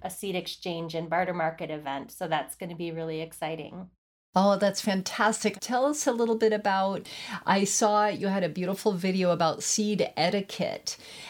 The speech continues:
Speaker 2: And, you know, we often talk about protocols f-, from, in indigenous worldviews, but I love that you called it etiquette, right? Because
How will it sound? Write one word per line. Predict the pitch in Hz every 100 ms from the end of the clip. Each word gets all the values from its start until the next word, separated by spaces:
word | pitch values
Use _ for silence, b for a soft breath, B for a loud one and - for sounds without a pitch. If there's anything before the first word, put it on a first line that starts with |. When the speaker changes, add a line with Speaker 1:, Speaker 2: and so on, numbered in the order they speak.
| 190
Speaker 2:
And, | 196 185 180
you | 185
know, | 185
we | 202
often | 208 226 247 220
talk | - 190 180 190
about | 165 156 143 - - -
protocols | - 226 220 208 196 156 160 - -
f-, | - - - - -
from, | - 185 160 -
in | 185 180
indigenous | 170 175 196 180 180 160 156 -
worldviews, | 160 160 156 147 156 139 135 147 - B B 180
but | 208
I | 190
love | 190 196 214 254 240
that | 226 -
you | 175
called | - 196 165 165
it | 143 -
etiquette, | 214 220 220 190 143 -
right? | 165 180 185
Because | 202 214